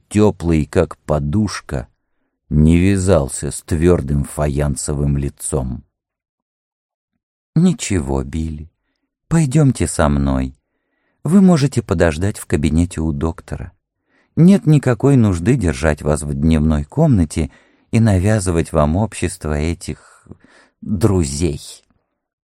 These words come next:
Она повела его в кабинет, поглаживая по склоненной голове и приговаривая: "Бедный мальчик, бедный мальчик". А мы тихо убрались из коридора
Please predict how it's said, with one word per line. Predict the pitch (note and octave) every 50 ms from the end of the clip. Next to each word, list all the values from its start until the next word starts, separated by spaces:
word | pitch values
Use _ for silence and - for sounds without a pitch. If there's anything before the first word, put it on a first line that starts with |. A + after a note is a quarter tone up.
| _ _ -
Она | C#2+ C2+ C#2 C#2+ C#2
повела | - D#2+ C#2+ C2 C#2+ C#2 C#2 C2
его | C2 C2 C2+ C2+
в | B1+ -
кабинет, | - - C#2+ C2+ C#2 C2+ C2+ C#2+ D2+ D#2+ - - - _ _ _ _ _ _ _ _ _
поглаживая | - D#2+ C#2+ - D#2 D2 D2+ D2+ D2 C#2 D2 C#2 C#2+ D2 C#2+
по | - - D2 -
склоненной | - - - C#2+ C2+ C2+ C2+ C2 B1+ B1+ B1+ B1+ B1+ B1
голове | A#1 A#1 C#2 C2+ C2+ C2 C2 C#2+ E2 D#2+ D2
и | C#2+
приговаривая: | - D2 D2 B1 C#2 C2+ C2 B1 B1+ B1 B1 B1+ B1 B1 B1+ B1 A#1+ B1 - _ _ _ _ _ -
"Бедный | - - - - - - D2 B1+ B1+
мальчик, | B1 B1 B1 C2+ D#2 E2 D#2 - _ - - -
бедный | - A#1+ A#1+ - F#2+ A#2 - - B1+ B1+ B1
мальчик". | A#1+ A#1+ A#1+ B1 B1+ B1 A2 - - - - - _ - - _ _ _ _ _ _ _ _ _ _ _ _ _ _ _ _
А | - D#2
мы | D#2+ D#2 E2 F#2 F2
тихо | - - - D2+ C#2+ - - D2+
убрались | D2 C#2+ C2+ B1+ E2 D#2+ C#2+ C#2+ D2+ D2+ C2+ - - -
из | C2 -
коридора | - - - B1 B1 A#1+ A#1+ B1 D2 D#2 F2 F2 E2+ D#2